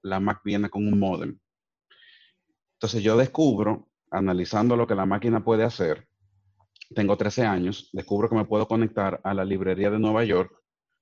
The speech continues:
usando un programa de terminal remota. Cuatro horas después de que ya yo estoy conectado a la librería de Nueva York, estoy evaluando todo lo que tienen ahí, viendo libros y demás, esto es en los noventas,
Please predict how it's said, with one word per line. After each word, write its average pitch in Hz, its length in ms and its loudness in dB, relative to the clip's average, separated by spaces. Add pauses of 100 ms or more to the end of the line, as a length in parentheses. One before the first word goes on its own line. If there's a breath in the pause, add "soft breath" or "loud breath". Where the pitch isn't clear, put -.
(320)
usando 110 380 2
un 110 80 2
programa 104 400 0
de - 60 -6
terminal 92 400 0
remota. 87 540 -4 (1300 loud breath)
Cuatro 127 460 2
horas 143 160 2
después 104 600 0
de 95 140 -6
que 98 120 -2
ya 98 80 2
yo 104 100 0
estoy 104 340 0
conectado 98 640 0
a 127 40 2
la 120 100 2
librería 107 800 -2 (300)
de 92 140 -4
Nueva 98 240 0
York, 95 300 -2
estoy 98 360 -2
evaluando 92 640 0
todo 113 140 0
lo 110 80 -2
que 98 80 -10
tienen 101 260 -2
ahí, 101 280 -2
viendo 98 240 0
libros 98 440 -2
y 98 60 0
demás, 92 560 -4
esto - 260 -2
es 104 260 2
en 95 100 -2
los 95 100 -2
noventas, 95 720 -6